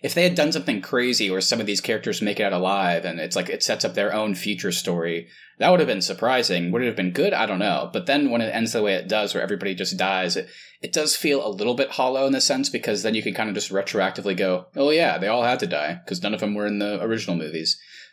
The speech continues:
So I get what you're saying, and I think they did pull off a lot and stuff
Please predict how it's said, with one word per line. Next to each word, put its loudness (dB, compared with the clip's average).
So 4
I 6
get 4
what -4
you're 2
saying, -2
and 0
I 2
think -2
they 2
did -2
pull 0
off -2
a -4
lot -2
and -2
stuff -2